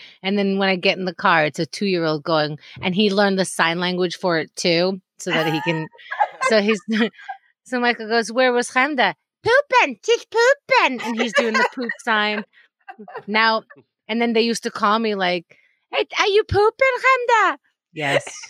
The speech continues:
Speaker 2: <laughs> So
Speaker 1: of course I am.
Speaker 2: cute and so funny 'cause it's not happening to me.
Speaker 1: <laughs>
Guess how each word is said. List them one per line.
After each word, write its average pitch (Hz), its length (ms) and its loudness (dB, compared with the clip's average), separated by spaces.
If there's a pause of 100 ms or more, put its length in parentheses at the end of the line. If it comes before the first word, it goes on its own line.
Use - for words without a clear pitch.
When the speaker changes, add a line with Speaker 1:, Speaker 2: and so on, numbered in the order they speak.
Speaker 2:
<laughs> - 280 -20
So 262 140 -2
Speaker 1:
of 277 60 6
course 151 260 2
I 143 80 0
am. 139 240 -4
Speaker 2:
cute - 140 -2 (460)
and 269 240 0
so 247 360 0
funny 220 280 0
'cause 214 120 -4
it's 202 140 -6
not 196 180 -2
happening 170 400 0
to 143 80 -4
me. 92 260 -10 (380)
Speaker 1:
<laughs> 165 60 -4